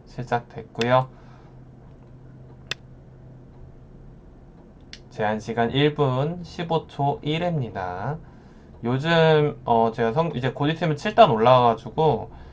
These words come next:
사람들이 막 나가요. 그래서 항상 열 수, 아, 열한 수 넘어서 영상이 시작될 거예요.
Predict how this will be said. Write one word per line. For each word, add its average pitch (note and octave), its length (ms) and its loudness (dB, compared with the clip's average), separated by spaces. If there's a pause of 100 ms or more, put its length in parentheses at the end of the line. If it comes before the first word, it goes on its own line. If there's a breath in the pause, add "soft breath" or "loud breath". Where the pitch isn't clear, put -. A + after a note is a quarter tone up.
(200 loud breath)
사람들이 D#3+ 920 2
막 G#2 280 2 (120)
나가요. A2 760 6
그래서 A2 280 -2
항상 D3 640 0 (160)
열 A#2+ 180 4
수, F#3+ 340 -6 (180)
아, A2 160 2
열한 D#3+ 320 2
수 F#3 120 -8
넘어서 A2+ 760 2 (280 loud breath)
영상이 G2 360 -6
시작될 D3 500 -6
거예요. G2 460 -10